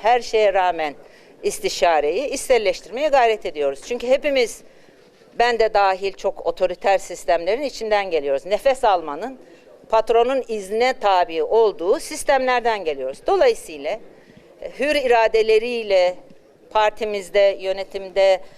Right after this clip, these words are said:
yönet-, e, milletvekilliği görevlerinde bulunan bütün arkadaşlarımızın hür iradeleriyle fikirlerini söylemelerinin çok önemli olduğunu ve partimize zenginlik kattığına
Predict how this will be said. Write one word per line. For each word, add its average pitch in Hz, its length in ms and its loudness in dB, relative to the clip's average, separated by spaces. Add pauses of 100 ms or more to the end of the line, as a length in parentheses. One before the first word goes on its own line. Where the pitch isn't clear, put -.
(220)
yönet-, 202 340 -2
e, 185 240 4
milletvekilliği 190 960 -2
görevlerinde 175 920 2
bulunan 185 460 -4
bütün - 200 -8
arkadaşlarımızın 175 1040 -4 (420)
hür 294 140 -2
iradeleriyle 190 880 2
fikirlerini 185 840 -2 (460)
söylemelerinin 214 1200 0
çok - 280 -4
önemli 220 360 2
olduğunu 208 520 2
ve 262 60 -8
partimize 254 640 -2
zenginlik 233 520 -2
kattığına 220 520 -2